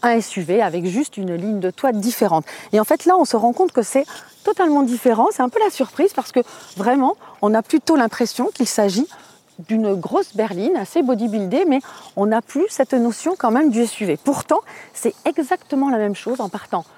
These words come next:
de l'avant, de la calandre, jusqu'ici, ce pied milieu. C'est exactement la même chose que l'e-tron. Et bien sûr, à partir de là, eh bien, on a une ligne de toit bien évidemment très plongeante. Et il faut savoir que les designers de chez Audi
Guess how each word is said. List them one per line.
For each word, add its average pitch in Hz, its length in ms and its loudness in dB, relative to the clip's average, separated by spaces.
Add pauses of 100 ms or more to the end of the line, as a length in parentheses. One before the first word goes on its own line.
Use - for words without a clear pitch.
(140)
de 214 100 -2
l'avant, 190 400 0
de 156 140 -6
la 208 120 -2
calandre, 175 380 -2 (460)
jusqu'ici, 240 800 0 (180)
ce - 160 -4
pied 202 200 0
milieu. 180 360 4 (800)
C'est - 160 -6
exactement 175 720 -2 (140)
la 170 80 -4
même 151 100 -6
chose - 280 -6
que 160 100 -4
l'e-tron. 151 340 -2 (540)
Et 349 100 6
bien 254 200 2
sûr, 196 420 -2 (160)
à 208 80 -6
partir 185 340 -4
de 160 80 -2
là, 143 220 -4 (100)
eh 165 80 -6
bien, 165 260 -4
on 160 140 -6
a 160 80 -2
une 160 180 0
ligne 175 320 0
de 156 120 -2
toit 170 260 -6 (480)
bien 147 300 -12
évidemment 160 340 -2
très 196 300 0
plongeante. 202 580 2 (320)
Et 226 60 0
il 214 80 -2
faut 320 100 -4
savoir 226 420 0
que 185 100 -8
les 175 120 -6
designers 214 560 -4
de 180 80 -10
chez 214 160 -10
Audi 190 300 -4